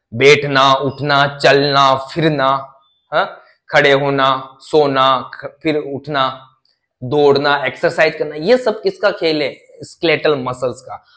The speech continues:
अगर स्केलेटल मसल नहीं होती तो ये हमारी दैनिक क्रियाएं करना असंभव था। तो ये बहुत सारे इसके फंक्शन है फ्रेंड्स।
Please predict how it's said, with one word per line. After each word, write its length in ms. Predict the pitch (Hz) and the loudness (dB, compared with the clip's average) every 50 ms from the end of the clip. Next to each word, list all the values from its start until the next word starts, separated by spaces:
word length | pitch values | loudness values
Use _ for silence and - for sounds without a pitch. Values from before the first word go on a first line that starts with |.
| _ _ - | _ _ -4
अगर 280 | 131 156 175 214 202 170 | 0 2 4 4 2 2
स्केलेटल 560 | 156 - - 175 165 156 156 160 165 156 139 | 0 -2 0 0 2 2 2 0 -2 -2 -2
मसल 360 | 131 135 135 - 196 190 185 | -4 -2 0 4 4 4 4
नहीं 120 | 170 156 151 | 2 0 0
होती 280 | 143 131 - 139 139 | -2 -2 -4 -6 -6
तो 180 | 139 139 156 147 | -4 -2 -2 -2
ये 180 | 139 139 139 139 | 0 0 -2 -2
हमारी 360 | 147 143 147 139 139 143 131 | -2 -4 -4 -2 -2 -2 -4
दैनिक 420 | 113 107 113 113 113 117 113 - _ | -6 -8 -10 -10 -10 -12 -14 -14 _
क्रियाएं 320 | 113 107 110 113 117 127 - _ _ _ _ _ _ | -18 -16 -14 -14 -16 -16 -20 _ _ _ _ _ _
करना 440 | 139 131 127 127 139 143 151 - - 117 | -2 0 0 0 -2 -4 -6 -8 -10 -10
असंभव 500 | 123 - - 185 175 160 147 139 131 127 | -10 -6 -4 -4 -2 -2 0 -2 -2 -2
था। 360 | - - - - - _ _ _ _ - | -4 -10 -12 -12 -14 _ _ _ _ -4
तो 80 | 143 | -2
ये 160 | 131 139 160 160 | 0 2 0 0
बहुत 320 | 123 120 135 151 156 - | 0 0 0 0 0 2
सारे 480 | - 147 156 165 156 135 - 123 117 113 | 0 2 2 2 0 -2 -6 -10 -12 -12
इसके 240 | 113 - - - 139 | -12 -10 -6 -6 -6
फंक्शन 520 | 123 - - 123 131 131 - - 160 156 156 | -6 -6 -10 -12 -12 -12 -8 -8 -8 -6 -6
है 80 | 151 | -8
फ्रेंड्स। 520 | 147 - - 139 131 143 147 - - - | -10 -10 -14 -16 -16 -16 -16 -18 -20 -20